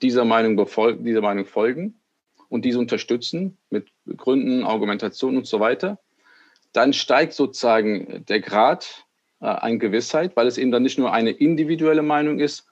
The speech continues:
sondern von vielen unterschiedlichen Personen, äh, geteilt wird.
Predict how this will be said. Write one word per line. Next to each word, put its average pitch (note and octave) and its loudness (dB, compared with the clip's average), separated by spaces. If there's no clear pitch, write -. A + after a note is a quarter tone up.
sondern B2+ -2
von C3 0
vielen E3+ -2
unterschiedlichen C#3+ -4
Personen, A2+ -2
äh, A2+ 0
geteilt A2+ 0
wird. - -12